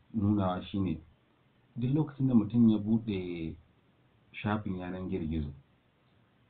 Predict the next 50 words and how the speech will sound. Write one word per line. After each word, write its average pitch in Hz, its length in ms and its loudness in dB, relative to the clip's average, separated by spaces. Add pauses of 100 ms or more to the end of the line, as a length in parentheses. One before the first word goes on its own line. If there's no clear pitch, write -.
(460)
kamar 85 220 -6
irin 95 380 -2
su 82 120 -8
B 90 240 -6
B 90 340 -8
C 95 360 -10
ko 92 100 -6
wani 95 240 -4
abu, 78 240 -10
a 82 160 -12 (320)
can 127 240 2
sama 127 280 0
irin 98 300 -2
nan 90 260 -2
wurin 82 240 -4 (600)
inda 92 260 -2
na 80 120 -2
taɓa, - 280 -14 (840)
ko 95 180 -4
irin 92 260 -4
nan 90 140 -6
inda 85 200 -10
ya 80 160 -8
sa 82 160 -8
new 87 340 -4
tab 78 260 -8 (120)
ɗin 82 140 -8
nan, 80 100 -10 (640)
za 98 200 -2
a 90 120 -4
ga 92 120 -10
ya 90 220 -6
rubuta 82 320 -10 (200)
sunan 87 400 -6
wani 90 180 -4
abu. 82 240 -12 (280)
In 110 180 6
B 113 100 6
B 113 100 6
C 110 120 -2
ne 104 100 2
misali, 98 320 -6
ina 95 140 -6
ganin 92 220 -8
kamar 90 200 -14
za 95 160 -10
a 92 40 -18
ga 85 80 -16
B 85 140 -14
B 92 100 -18